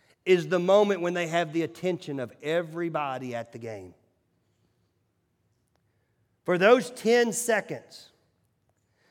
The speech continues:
those ten seconds of a play being ran,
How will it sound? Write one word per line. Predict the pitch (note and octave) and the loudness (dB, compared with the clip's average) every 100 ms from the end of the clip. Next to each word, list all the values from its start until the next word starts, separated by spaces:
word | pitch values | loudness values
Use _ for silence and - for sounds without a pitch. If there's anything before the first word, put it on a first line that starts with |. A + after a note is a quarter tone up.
| _ _ | _ _
those | G#3 G3+ - | 4 4 0
ten | - B3+ C4 G#3 | 0 4 4 2
seconds | - A3+ G#3+ D3+ - - - _ _ _ _ _ F#3 | 2 2 0 -8 -8 -20 -20 _ _ _ _ _ 4
of | F#3+ | 6
a | F#3 | 4
play | - A3+ A#3+ | 4 4 4
being | G#3+ A#3 A3+ | 2 -2 0
ran, | G#3+ G#3 F3 A2+ F#2 | 2 2 0 -4 -8